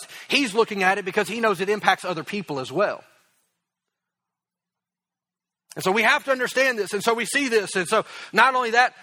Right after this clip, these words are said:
the widow's son dies, and Elijah goes and raises him from the dead. I mean, it's pretty awesome. He says, "It's not gonna rain until I pray." It doesn't rain. God miraculously provides for him. He raises somebody from the dead. I mean, this guy's got a rap sheet, like, a good one.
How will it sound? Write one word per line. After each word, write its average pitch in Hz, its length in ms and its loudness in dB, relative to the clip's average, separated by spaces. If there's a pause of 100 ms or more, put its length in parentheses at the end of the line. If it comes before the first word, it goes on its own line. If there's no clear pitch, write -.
the 196 100 2
widow's 254 380 2 (140)
son 247 460 4
dies, 240 580 4
and 165 140 -6 (1000)
Elijah 196 360 4
goes 185 180 -2
and 127 200 -8
raises 202 340 0
him 226 120 -2
from 226 200 2
the 214 80 0
dead. 202 360 0
I - 20 -20 (1200)
mean, 202 80 2
it's - 80 -2
pretty 262 200 4
awesome. 240 380 2
He 233 120 -6
says, 196 200 2
"It's 180 60 -8
not 220 180 6
gonna 208 140 -2
rain 214 220 2
until 214 200 0
I 214 80 4
pray." 220 240 0
It 190 80 -2
doesn't 202 200 2
rain. 196 280 0 (760)
God 208 320 6
miraculously 208 520 0
provides 214 520 4
for 240 300 2
him. 226 140 -10 (320)
He 185 100 0
raises 220 380 4
somebody 233 260 2
from 214 140 -6
the 202 100 0
dead. 233 240 2
I 226 60 0
mean, 202 100 -4
this 302 180 -2
guy's 208 280 4
got 185 160 0
a 160 40 -4
rap 208 280 4
sheet, 165 320 -6
like, 165 140 2
a 151 60 0
good 214 220 2
one. 135 220 -8